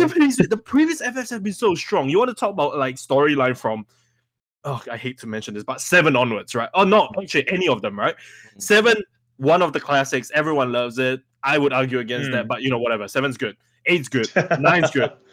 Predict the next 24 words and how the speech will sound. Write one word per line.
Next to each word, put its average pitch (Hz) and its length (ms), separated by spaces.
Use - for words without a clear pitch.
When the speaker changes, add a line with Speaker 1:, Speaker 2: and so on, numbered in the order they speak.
Speaker 1:
Ten's 214 320
story, 180 380
one 160 240
of 165 80
the 151 80
strongest 143 400
as 120 80
well. 127 140
Ten's 190 260
is 151 140
so 156 280
good, 113 360
right? 135 320
Speaker 2:
Mm. 98 320
Speaker 1:
Uh, - 20
I 107 1000
Speaker 3:
Ten 349 80
Speaker 1:
don't 359 40
Speaker 3:
is - 160
Speaker 1:
wanna 320 120
Speaker 3:
so 320 40
Speaker 1:
talk 277 80
Speaker 3:
long, 262 340
man. 131 520